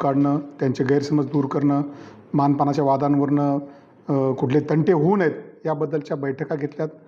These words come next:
त्यामध्ये आमचे पोलीस ठाण्याचे प्रभारी अधिकारी असतील, काही ठिकाणी आमचे डीवायएसपी सुद्धा गेलेले आहेत, काही ठिकाणी मी सुद्धा स्वतः अशा ग्रामस्थांच्या चर्चेमध्ये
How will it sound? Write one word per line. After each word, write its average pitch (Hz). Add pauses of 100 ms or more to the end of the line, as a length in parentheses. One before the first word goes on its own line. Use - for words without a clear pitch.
(440)
त्यामध्ये 156
आमचे 151
पोलीस 147
ठाण्याचे 147
प्रभारी 143
अधिकारी 151
असतील, 147 (460)
काही 147
ठिकाणी 147
आमचे 143
डीवायएसपी 156
सुद्धा 156
गेलेले 147
आहेत, 143 (840)
काही 170
ठिकाणी 170
मी 170
सुद्धा 185
स्वतः 170 (320)
अशा 147
ग्रामस्थांच्या 143
चर्चेमध्ये 139